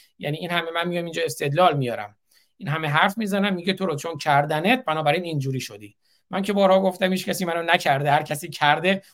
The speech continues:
اون کسایی که منو کردن دیگه باید تو دانشگاه امام صادق باشن. الانم باید خب دیگه خیلی هاشون گفتم معاون سیاسی رئیسی جلاد از هم دوره‌های من بود، احسان خاندوزی وزیر اقتصاد هم دورهٔ من بود،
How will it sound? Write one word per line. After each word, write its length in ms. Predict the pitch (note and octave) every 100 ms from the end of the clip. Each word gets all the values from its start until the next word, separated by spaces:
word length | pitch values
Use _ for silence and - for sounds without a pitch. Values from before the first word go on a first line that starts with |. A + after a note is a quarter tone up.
| -
اون 80 | D#3
کسایی 260 | D3+ E3
که 100 | D#3+
منو 180 | D#3 D3
کردن 400 | C#3 C#3 C#3+ E3+
دیگه 120 | E3+
باید 140 | E3 E3
تو 80 |
دانشگاه 400 | E3+ D3+ D#3 F#3
امام 160 | E3+ D#3
صادق 260 | C#3+ C#3+ G3
باشن. 400 | G3 F#3+ F#3+ F#3+ _ _ -
الانم 300 | D3 F3 F3+
باید 220 | D#3 D#3+
خب 160 | E3 D3
دیگه 260 | D3 D#3+ D#3+
خیلی 200 | D#3+ E3
هاشون 240 | C#3+ D3+
گفتم 360 | D3 C#3+ C#3 C3+ _ _ _ _
معاون 420 | - D#3 D3+ D#3+ E3+
سیاسی 480 | E3+ D#3+ C#3+ E3+
رئیسی 420 | E3 D3+ C3+ D#3 E3
جلاد 500 | D#3 C#3 C#3+ D#3+ D#3+
از 180 | C#3+
هم 240 | C3+ C#3 C3+
دوره‌های 440 | C3+ C3 C3 D#3+
من 240 | E3 D3+ D3+
بود، 200 | D3 C#3 _ _
احسان 400 | D3+ C3 D#3 D#3
خاندوزی 420 | C#3 C#3+ C#3 C3+
وزیر 340 | D#3 C#3+ D#3 D3+
اقتصاد 440 | C#3+ - C#3 D3
هم 180 | C#3 C3+
دورهٔ 360 | C3 B2+ E3+
من 220 | E3+ D#3+ D#3+
بود، 180 | D3+